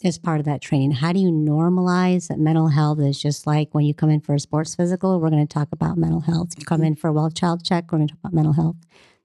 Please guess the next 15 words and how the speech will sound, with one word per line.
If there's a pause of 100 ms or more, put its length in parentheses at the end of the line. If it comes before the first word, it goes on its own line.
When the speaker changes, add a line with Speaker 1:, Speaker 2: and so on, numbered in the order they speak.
(440)
Speaker 1:
And
then
how
do
you
practically
do
that (400)
so
that
families
aren't
there
two
hours,